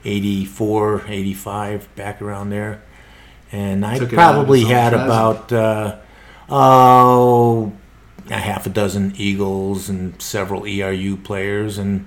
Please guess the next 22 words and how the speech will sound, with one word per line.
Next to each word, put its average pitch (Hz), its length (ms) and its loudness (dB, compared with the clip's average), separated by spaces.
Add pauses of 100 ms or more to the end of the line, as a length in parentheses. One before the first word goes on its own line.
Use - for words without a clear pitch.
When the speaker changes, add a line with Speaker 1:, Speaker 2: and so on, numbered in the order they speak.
(340)
Speaker 1:
just 110 240 -8
friends 113 560 -6
of 113 120 -6
friends. 113 600 -10
And 92 240 -16 (200)
Speaker 2:
Who's 131 180 -2
the 123 60 2
Speaker 1:
just 120 60 -2
Speaker 2:
best 127 240 0
off 113 260 -2
the 113 60 -8
field 101 360 -6
guy? 87 260 -16 (720)
Speaker 1:
Off 110 300 -4
the 104 80 -10
field 95 480 -10
guy. 87 320 -14
Speaker 2:
You 165 100 2
know, 92 240 -4 (540)
the 117 100 -6
fun 131 320 0
guy. - 240 -10